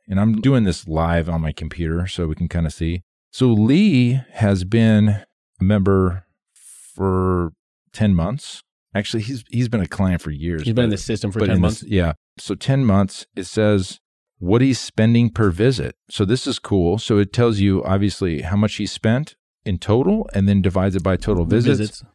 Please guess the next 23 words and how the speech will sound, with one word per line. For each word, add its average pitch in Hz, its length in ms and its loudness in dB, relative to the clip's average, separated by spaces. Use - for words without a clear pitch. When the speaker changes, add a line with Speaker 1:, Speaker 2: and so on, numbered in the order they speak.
Speaker 1:
Now, 104 140 2
the 80 100 0
higher 101 680 2
the 95 80 -2
number, 113 340 4
it 90 60 0
means 95 240 2
the 95 100 2
least, 87 480 0
the 90 260 -4
less 92 280 0
amount 87 500 -4
of 78 120 -8
usage 95 400 -4
he's 104 220 -4
using. 117 340 -4
So - 140 -4
that's 95 200 0
why 98 160 0
he's 90 200 -2
made 92 180 0
the 85 120 -2
list. 87 480 -4